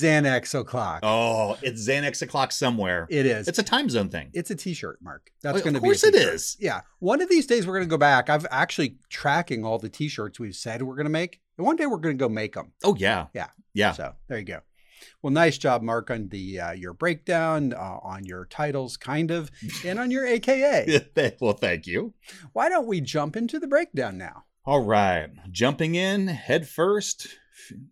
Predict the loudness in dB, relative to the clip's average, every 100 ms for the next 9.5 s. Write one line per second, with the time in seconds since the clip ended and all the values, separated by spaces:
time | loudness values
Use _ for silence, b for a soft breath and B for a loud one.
0 | 0 2 2 -2 -6 -6 -6 -6 -4 -4
1 | -4 -4 -4 -4 -2 -4 -4 -6 -4 -4
2 | -4 -6 -6 -6 -6 -8 -8 -6 -2 -2
3 | -2 -4 -4 0 0 -2 -6 -8 -8 -8
4 | -12 -8 -4 -2 -2 -2 -6 -12 -18 _
5 | -20 -14 -10 -8 -8 -10 -12 -12 -2 4
6 | 6 6 0 -8 -2 -2 0 -4 -2 2
7 | 4 4 2 -4 -2 0 0 0 0 -2
8 | -4 -2 -2 2 2 2 0 -4 -2 -4
9 | -4 -2 -2 -2